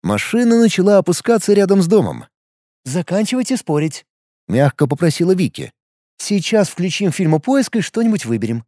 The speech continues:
Кстати, Артур, а это не те девушки, которых ты защитил? Я посмотрел в окно и действительно увидел близнецов, бросающих мяч в рандбольные кольца.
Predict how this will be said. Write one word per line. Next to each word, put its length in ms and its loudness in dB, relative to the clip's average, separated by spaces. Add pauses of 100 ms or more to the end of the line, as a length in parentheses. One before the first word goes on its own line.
(220)
Кстати, 320 -2
Артур, 320 -2 (160)
а 120 2
это 260 2
не 140 2
те 180 2
девушки, 420 2
которых 320 0
ты 160 -2
защитил? 600 -6 (480)
Я 260 2
посмотрел 480 2
в 60 4
окно 480 2
и 120 0
действительно 680 2
увидел 360 4
близнецов, 640 2
бросающих 720 2
мяч 300 2
в 80 -2
рандбольные 540 4
кольца. 500 -8